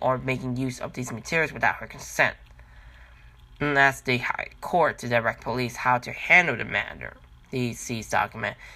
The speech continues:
including the inspections, examination, and photocopying of them, as well as how they determine whether the material falls into the privilege categories.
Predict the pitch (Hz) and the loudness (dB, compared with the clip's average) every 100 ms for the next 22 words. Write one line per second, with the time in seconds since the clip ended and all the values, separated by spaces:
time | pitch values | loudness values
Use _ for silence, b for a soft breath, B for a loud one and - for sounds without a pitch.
0 | B 165 160 139 127 - 180 170 - 175 | B -4 -2 0 -2 4 4 6 2 0
1 | 170 143 - 139 139 143 139 131 123 - | 0 2 6 6 6 2 2 -2 -2 2
2 | 160 143 123 113 - 85 - 65 - B | 4 4 4 2 2 -8 -6 -6 -6 B
3 | B B - 135 151 143 131 - 160 190 | B B 0 2 6 6 4 6 8 8
4 | 156 147 131 123 139 131 123 123 127 123 | 6 2 2 0 0 2 2 2 2 0
5 | 117 110 - - - 165 147 123 131 123 | -6 -8 -10 -12 -4 0 0 0 0 2
6 | 123 123 135 120 107 - 185 131 - - | 0 -4 -6 -6 -4 0 0 -2 -6 -2
7 | 76 92 69 - - - - | -2 -2 -10 -12 -12 -14 -18